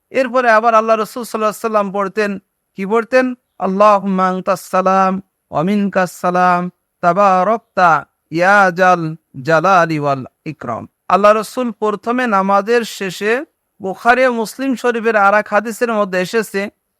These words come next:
হযরত মুগিরা ইবনে শুবা রাদিয়াল্লাহু আনহু বলেন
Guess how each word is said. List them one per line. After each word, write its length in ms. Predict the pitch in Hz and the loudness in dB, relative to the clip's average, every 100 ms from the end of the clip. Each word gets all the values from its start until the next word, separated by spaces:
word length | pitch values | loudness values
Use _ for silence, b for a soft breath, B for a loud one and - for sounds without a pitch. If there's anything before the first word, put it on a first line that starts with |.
| _ | _
হযরত 380 | 190 220 240 226 | -2 0 0 -2
মুগিরা 480 | 196 196 214 269 262 | -6 -4 -2 0 0
ইবনে 280 | 233 233 202 | 0 -4 -4
শুবা 460 | - 208 202 220 | 0 2 4 4
রাদিয়াল্লাহু 760 | 214 202 220 202 202 220 220 220 | 2 0 0 0 2 4 4 2
আনহু 340 | 208 202 208 | 0 0 -2
বলেন 380 | 190 185 180 | 0 0 0